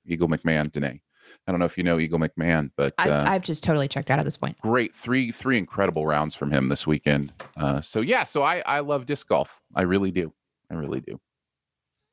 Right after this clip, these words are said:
Speaker 2: That's good.
Speaker 1: Yeah.
Speaker 2: Uh, Slenderman says, "I spent entirely too much time outside yesterday. I was feeling confident that I have defeated the pollen, and I was wrong."
Speaker 1: Yeah, allergies are a real thing right now.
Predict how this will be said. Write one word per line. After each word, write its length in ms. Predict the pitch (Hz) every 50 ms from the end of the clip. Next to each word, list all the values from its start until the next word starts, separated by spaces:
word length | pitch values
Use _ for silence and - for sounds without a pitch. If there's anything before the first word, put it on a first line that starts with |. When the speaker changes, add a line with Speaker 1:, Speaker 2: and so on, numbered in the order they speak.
| _ _ -
Speaker 2:
That's 240 | 370 403 381 - -
good. 320 | - - - - 170 175 - _ _ _ _ _ _ _ _ _ - - -
Speaker 1:
Yeah. 120 | - - - _ _ _ _ _ _ _ _ _ _ _ _ -
Speaker 2:
Uh, 380 | - 196 185 180 180 175 175 175
Slenderman 640 | 180 - - - 220 220 220 220 208 190 190 190 185
says, 300 | - 190 180 175 175 180
"I 80 | 180
spent 240 | 185 - - 196 -
entirely 340 | - 185 - 196 196 196 185
too 180 | 180 - - 214
much 180 | 196 180 - -
time 180 | 202 185 190
outside 380 | 202 - 175 - 208 196 202 196
yesterday. 340 | 180 180 - - 170 165 165
I 20 |
was 140 | 170 170 -
feeling 220 | - 202 190 175
confident 440 | - - 175 180 190 - 190 185 175
that 100 | 160 156
I 100 | 151 156
have 300 | 165 170 165 156 156 -
defeated 500 | - 147 - - - 196 202 202 208 170
the 80 | - -
pollen, 540 | - - - 190 196 202 185 151 147 160 - _ _
and 100 | 151 143
I 120 | 160 190
was 200 | 151 135 - -
wrong." 400 | 156 160 175 175 147 147 165 - - _ _ _ _ _ - - - - - - - - _
Speaker 1:
Yeah, 340 | - 110 110 151 185 185 175 127 139
allergies 400 | 160 180 196 175 160 175 156 160
are 40 | 165
a 20 |
real 160 | 160 170 160
thing 240 | - - 160 160 180
right 200 | 175 131 104 80
now. 420 | 92 92 90 87 90 90 92 92